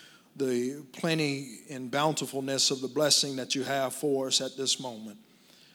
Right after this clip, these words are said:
God, I ask us right now, Lord, that you continue to tabernacle in this place where your scripture is true, that God, that where two or more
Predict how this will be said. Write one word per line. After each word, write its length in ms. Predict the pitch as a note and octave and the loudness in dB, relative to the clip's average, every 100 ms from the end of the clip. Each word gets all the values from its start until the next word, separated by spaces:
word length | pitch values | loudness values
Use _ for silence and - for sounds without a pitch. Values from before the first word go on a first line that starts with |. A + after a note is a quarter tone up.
| _ - | _ 0
God, 260 | D3 D#3 | 6 8
I 140 | D#3 D#3 | 10 8
ask 480 | D#3 D#3+ D#3+ - E3+ | 8 8 6 6 4
us 240 | C#3+ - | 2 2
right 260 | D3+ E3 E3 | 4 4 4
now, 300 | E3+ E3+ E3 | 4 6 6
Lord, 300 | D#3 D#3 D#3 | 6 4 2
that 160 | B2+ | -2
you 80 | E3+ | -2
continue 480 | E3 C#3+ E3 E3 D#3 | -2 -4 -2 0 0
to 160 | - C3+ | -2 -2
tabernacle 800 | E3 E3 D#3 C3+ B2+ B2 B2+ | 2 4 4 -2 -4 -4 -6
in 80 | A#2+ | -6
this 160 | A#2+ A#2+ | -8 -10
place 640 | - C#3+ C3+ C3 - - - - - _ | -6 -4 -2 0 -2 -4 -16 -20 -20 _
where 120 | C#3 | -4
your 120 | C3+ C3+ | 0 2
scripture 440 | - D#3+ D#3 D#3 | 2 2 2 0
is 220 | D3 C#3 | 2 2
true, 560 | - - F3+ D3 B2 B2 - - _ _ | 2 2 2 2 -2 -8 -18 -20 _ _
that 180 | D3 C3 | -6 -2
God, 340 | C3+ C#3+ C#3+ C#3 | 4 6 6 4
that 180 | C3 | 2
where 240 | C3 C#3 B2+ | 4 4 4
two 420 | - G3 G3 G3 | 0 4 6 6
or 80 | F#3 | 6
more 520 | F3+ E3 B2+ A#2+ A#2 | 4 2 2 -6 -12